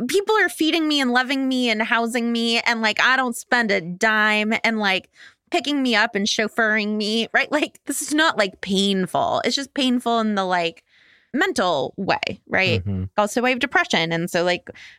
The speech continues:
Speaker 1: when I can't distract myself, sometimes that voice gets louder. And,
Speaker 2: Yeah.
Speaker 1: but, like, in every material way, I'm not only taken care of, I'm, like, outright spoiled.
Speaker 2: Mm.
Speaker 1: So I value pushing myself and trying to pay attention and, like, spiritual nourishment.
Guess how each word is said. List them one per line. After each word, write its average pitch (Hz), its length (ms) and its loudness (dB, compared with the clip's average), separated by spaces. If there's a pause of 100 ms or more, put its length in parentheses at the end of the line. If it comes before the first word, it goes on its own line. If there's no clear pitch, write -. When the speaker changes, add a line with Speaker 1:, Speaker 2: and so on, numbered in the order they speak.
Speaker 1:
when 185 160 2
I 202 80 4
can't 233 240 -2
distract 320 380 0
myself, 180 380 0
sometimes 185 400 -2
that 208 180 0
voice 220 240 -2
gets - 220 -8
louder. 196 520 2
And, 196 240 0 (320)
Speaker 2:
Yeah. 110 180 -2
Speaker 1:
but, 240 180 0
like, 254 160 0
in 269 200 0
every 302 260 4
material 196 600 2
way, 170 260 4
I'm 214 160 2
not 254 240 0
only 214 180 0
taken 143 280 -8
care 156 320 -2
of, 110 120 -6
I'm, 143 140 -6
like, 170 260 -4
outright 202 380 -2
spoiled. - 720 -4 (240)
Speaker 2:
Mm. 92 260 -4 (120)
Speaker 1:
So 277 160 0
I 262 140 2
value 269 540 2 (100)
pushing 240 420 2
myself 202 720 0
and 196 140 0
trying 190 260 0
to 190 60 -2
pay 190 220 0
attention 170 760 -2 (480)
and, 180 100 -2
like, 165 340 -4
spiritual 190 520 -2
nourishment. 160 500 -2